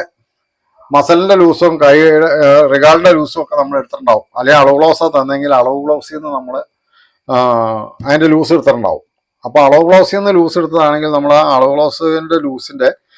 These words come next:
കൃത്യം പകുതി അങ്ങ് മാർക്ക് ചെയ്താൽ മതി. നമ്മൾ ബോഡിയിൽ നിന്നാണ് അളവെടുത്തതെങ്കിൽ നോർമൽ ബ്ലൗസ് ആണെങ്കിൽ നമ്മൾ ആ എടുത്ത അളവിനേക്കാൾ അര ഇഞ്ച് കൂട്ടണം. എന്നിട്ട് അതിൻ്റെ പകുതി മാർക്ക് ചെയ്യണം. അത് സാരി ബ്ലൗ-, അല്ല,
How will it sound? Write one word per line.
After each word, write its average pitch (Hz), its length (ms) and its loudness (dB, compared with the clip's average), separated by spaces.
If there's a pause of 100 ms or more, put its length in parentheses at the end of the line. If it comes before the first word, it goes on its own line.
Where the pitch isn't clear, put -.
(320)
കൃത്യം 180 340 -2
പകുതി 156 260 4
അങ്ങ് 147 140 0
മാർക്ക് 127 240 -2
ചെയ്താൽ 110 220 -6
മതി. 87 140 -20 (440)
നമ്മൾ 147 160 -6 (120)
ബോഡിയിൽ 175 340 4
നിന്നാണ് 175 300 -2
അളവെടുത്തതെങ്കിൽ 139 640 -2 (280)
നോർമൽ 147 380 2
ബ്ലൗസ് 175 320 2
ആണെങ്കിൽ 139 260 -6
നമ്മൾ 131 200 -6
ആ - 20 0 (100)
എടുത്ത 131 240 -8
അളവിനേക്കാൾ 127 540 0
അര 117 100 2 (100)
ഇഞ്ച് 123 220 -14
കൂട്ടണം. 104 400 -14 (1000)
എന്നിട്ട് 175 280 0
അതിൻ്റെ 165 260 0
പകുതി 139 300 0
മാർക്ക് 110 240 -4
ചെയ്യണം. 101 260 -10 (240)
അത് 127 160 -8
സാരി 147 320 4
ബ്ലൗ-, 190 280 4
അല്ല, 143 120 4